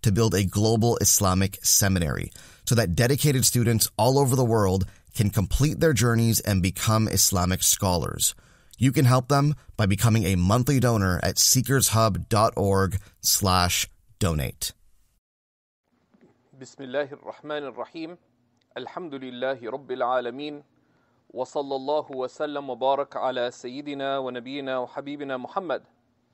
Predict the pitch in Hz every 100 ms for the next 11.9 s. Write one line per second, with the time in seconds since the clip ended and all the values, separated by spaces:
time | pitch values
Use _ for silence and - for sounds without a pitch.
0 | _ _ - 120 127 131 127 151 143 123
1 | 123 87 _ _ 117 120 147 - 139 127
2 | 131 127 - 156 147 139 131 123 151 143
3 | 127 127 - 156 120 - _ _ _ _
4 | - - 247 196 170 147 180 _ _ _
5 | _ _ _ _ _ _ _ _ _ _
6 | _ - 147 147 139 _ 139 160 190 208
7 | 220 196 - _ _ _ _ - 135 170
8 | - 180 180 - 127 147 _ - _ _
9 | _ _ _ _ _ _ _ _ _ _
10 | 240 208 196 208 190 160 131 - _ _
11 | - 143 - 143 131 - 160 147 117